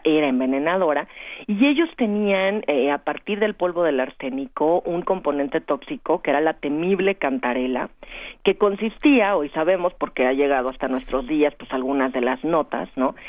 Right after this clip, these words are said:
Eh, consistía en arsénico que se añadía a las entrañas de un cerdo que se mataba y se dejaba abierto ahí durante varios días en descomposición.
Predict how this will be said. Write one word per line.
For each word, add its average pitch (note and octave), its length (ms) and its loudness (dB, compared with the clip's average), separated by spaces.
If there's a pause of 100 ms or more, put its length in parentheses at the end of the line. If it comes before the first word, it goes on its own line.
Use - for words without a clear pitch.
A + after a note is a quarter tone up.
(300)
Eh, E3 640 4
consistía F#3+ 380 -2
en B3 60 4
arsénico A#3+ 720 0
que G3 100 -6
se - 160 -4
añadía F3+ 440 0
a B3 40 2
las B3+ 200 0
entrañas F#3+ 680 -2
de E3+ 80 -4
un F3+ 120 -4 (120)
cerdo D3+ 360 0
que B2+ 120 -10
se - 120 -10
mataba C#3 520 0
y G3 60 -2
se B2+ 140 -2
dejaba C#3+ 380 0
abierto C#3 400 2
ahí C3 240 0 (380)
durante E3 340 4
varios E3+ 360 0
días D3 340 0
en C3+ 120 -2
descomposición. B2+ 920 -8